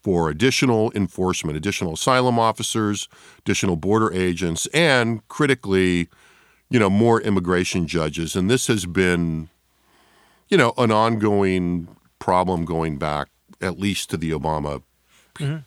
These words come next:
Speaker 2: At least.
Speaker 1: presidency that, you know, there were just not enough judges to hear all these cases, that when you get these surges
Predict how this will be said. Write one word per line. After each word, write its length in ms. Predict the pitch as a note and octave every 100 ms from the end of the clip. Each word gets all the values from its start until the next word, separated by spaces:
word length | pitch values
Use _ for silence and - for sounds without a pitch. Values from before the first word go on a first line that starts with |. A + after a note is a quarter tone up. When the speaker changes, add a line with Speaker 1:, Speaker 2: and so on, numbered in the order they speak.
| _ _ -
Speaker 2:
At 80 | A2
least. 160 | A2+ G2+
Speaker 1:
presidency 600 | B2+ G#2+ G#2 F#2 G#2 F#2
that, 200 | E2+ F2 - - - -
you 80 | D3+
know, 80 |
there 100 | B2
were 80 | C3
just 220 | C3+ C#3+
not 180 | B2+ B2
enough 220 | A#2+ G2
judges 360 | - G#2+ G2 F2+
to 80 | F#2
hear 180 | F#2 F2
all 80 | D#2
these 180 | D2+
cases, 440 | - D#2+ C#2 C#2+ C2
that 100 | E2
when 120 | D#2
you 100 | E2
get 140 | F#2
these 160 | F2+ E2
surges 680 | - F#2+ F2 F2 E2 D#2